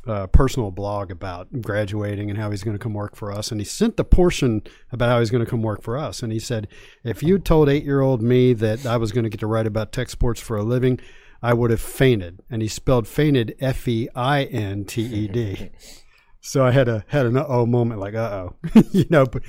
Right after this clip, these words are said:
Speaker 1: that's all right. He's, he's
Speaker 2: As it
Speaker 1: gonna,
Speaker 2: turns
Speaker 1: he's
Speaker 2: out, that was the only mistake in the entire article.
Speaker 1: Yeah, you know, I'm, I'm, I'm just kidding around with David. Uh, so he,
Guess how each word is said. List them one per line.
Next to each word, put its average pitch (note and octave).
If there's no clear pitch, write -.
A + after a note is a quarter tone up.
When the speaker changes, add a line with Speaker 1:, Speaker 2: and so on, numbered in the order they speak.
Speaker 1:
that's C3
all F#3
right. F#3
He's, F3
he's C#3+
Speaker 2:
As C#3+
it -
Speaker 1:
gonna, E3
Speaker 2:
turns E3
Speaker 1:
he's -
Speaker 2:
out, F3
that D#3+
was D3+
the C#3+
only C3+
mistake A#2
in G#2+
the G#2
entire G2
article. -
Speaker 1:
Yeah, E3
you A#2
know, G#2+
I'm, A2+
I'm, B2+
I'm C3
just D3+
kidding C#3+
around A#2
with A2
David. A2
Uh, G#2+
so A2+
he, C3+